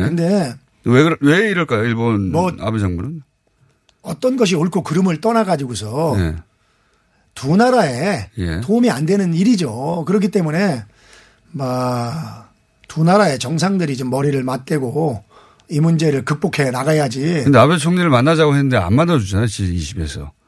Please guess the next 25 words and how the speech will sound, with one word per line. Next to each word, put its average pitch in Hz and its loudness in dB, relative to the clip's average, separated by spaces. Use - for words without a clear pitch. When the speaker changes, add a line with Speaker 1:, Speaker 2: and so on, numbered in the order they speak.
Speaker 1:
글쎄. 101 -10
Speaker 2:
문재인 139 6
대통령만. 101 0
만나자, 175 0
그러니까 156 -4
문재인 180 0
대통령이 180 -2
안 120 0
만나려고 208 4
한 180 2
게 170 -2
아니라 147 0
만나서 185 2
해결하라고 190 0
해도 165 0
안 113 0
만나주지 170 0
않습니까? 101 -4
그럼 147 0
어떻게 107 -2
해야 110 2
Speaker 1:
그게 92 -2
Speaker 2:
됩니까? 220 2
Speaker 1:
이제 117 -4
Speaker 2:
예. 82 -2